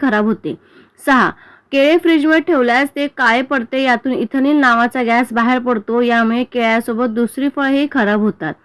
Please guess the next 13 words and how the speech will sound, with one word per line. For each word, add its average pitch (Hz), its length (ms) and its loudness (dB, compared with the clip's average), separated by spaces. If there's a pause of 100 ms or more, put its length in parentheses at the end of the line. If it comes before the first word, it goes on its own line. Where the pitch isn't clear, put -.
(560)
सात, 240 200 4 (920)
टोमॅटो 285 400 2
फ्रीजमध्ये 302 440 0
ठेवल्याने 262 500 2
ते 269 160 -2
लवकर 247 280 0
नरम 269 300 2
पडतात 226 520 -2
आणि 226 200 0
त्याची 240 260 -4 (140)
चवही 254 340 2
बिघडते. 190 560 0 (560)
आठ, 202 240 2